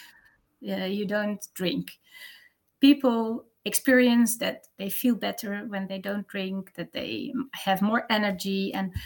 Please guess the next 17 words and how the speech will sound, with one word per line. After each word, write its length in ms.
like, 220
this 420
way 540
makes 340
people, 720
uh, 280
change 560
maybe 260
their 220
behavior 640
even 480
more 280
than, 340
than, 340
like, 300
the 120
health, 460